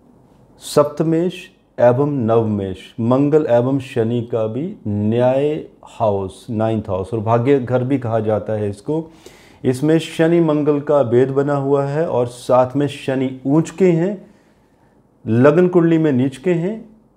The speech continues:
इस कुंडली में ऊंच के हैं, नवांश कुंडली में, और साथ में राहु का शनि के साथ होना एक्सपेंशन कर देता है, शनि के बेनिफिट्स को बढ़ा देगा। आप ये भी क्वेश्चन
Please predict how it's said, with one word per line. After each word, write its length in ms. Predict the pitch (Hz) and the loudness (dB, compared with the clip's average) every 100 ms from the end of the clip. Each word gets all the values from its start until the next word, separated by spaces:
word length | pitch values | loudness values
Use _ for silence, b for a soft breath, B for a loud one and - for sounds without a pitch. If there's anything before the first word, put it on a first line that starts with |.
| _ | _
इस 140 | 190 185 | -2 0
कुंडली 340 | - 170 165 | 2 4 4
में 180 | 160 165 | 2 0
ऊंच 220 | 123 127 - | -2 -4 -4
के 140 | 151 | -4
हैं, 220 | 147 170 | -4 -4
नवांश 460 | 139 117 123 135 135 | -2 0 2 0 0
कुंडली 360 | 135 123 131 | -2 0 0
में, 300 | 135 151 202 - - _ _ - | -2 -2 -4 -10 -20 _ _ -2
और 240 | 113 123 | 0 0
साथ 520 | 123 - 117 123 123 131 | -2 -2 0 0 -2 -6
में 260 | 135 180 - b b b b - | -4 -6 -10 b b b b -8
राहु 500 | 107 123 127 127 123 | 0 2 2 0 -4
का 240 | 123 139 | -4 -6
शनि 400 | 139 - 185 175 | -6 -6 -4 -4
के 120 | 160 123 | -4 -6
साथ 380 | 95 90 87 | -4 -6 -6
होना 300 | 92 104 117 120 _ _ | -10 -8 -8 -10 _ _
एक्सपेंशन 600 | 117 - - 147 127 127 117 | -10 -10 -10 -6 -6 -4 -2
कर 160 | 101 | 0
देता 320 | 85 92 95 | 0 -4 -4
है, 120 | 101 107 | -4 -4
शनि 320 | - 101 107 | -2 -2 0
के 200 | 135 143 B B B - | -2 -2 B B B -10
बेनिफिट्स 600 | 98 113 127 127 123 - | -2 0 0 -2 -6 -6
को 100 | 151 | -6
बढ़ा 300 | 117 117 127 | -4 -2 -2
देगा। 400 | 104 87 85 87 107 _ b b b _ _ 95 | -4 -6 -8 -14 -20 _ b b b _ _ -4
आप 200 | 98 104 | -4 -4
ये 200 | 101 127 | -2 0
भी 120 | 151 | 0
क्वेश्चन 400 | 143 139 143 147 | 0 -2 -2 -4